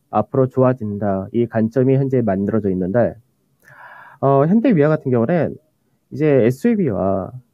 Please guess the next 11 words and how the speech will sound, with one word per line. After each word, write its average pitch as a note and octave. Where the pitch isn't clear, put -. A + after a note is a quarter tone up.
그리고 C3
이제 A#2+
대형 C3
사륜 B2+
구동 G2
이쪽에 D3
대한 C3+
부품 C3+
공급이 A2+
원체 G2+
많습니다. F#2